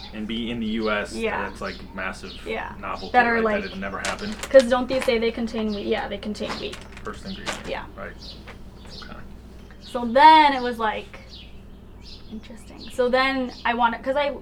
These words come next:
Speaker 2: I love rice, so then I got non-G M O rice, and then I was fine. Rather than just, like, regular brown rice.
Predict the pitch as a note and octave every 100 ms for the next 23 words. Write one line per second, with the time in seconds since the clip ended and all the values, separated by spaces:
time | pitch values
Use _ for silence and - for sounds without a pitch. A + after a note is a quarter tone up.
0 | - A3+ A3+ A#3 A3+ G#3+ C4 - C4+ A3+
1 | A3 A3 G#3 G#3+ G3+ G#3+ A3+ G#3+ G#3 G3
2 | G3+ D4 - - - - G#3+ G3+ G3 F3+
3 | - - - - - - - - - -
4 | - - - - - - - A#3 B3 A#3+
5 | A#3 A3 B3+ A#3 A#3 G#3+ A#3 A3+ A#3 A3
6 | F#3+ - - A#2+ - -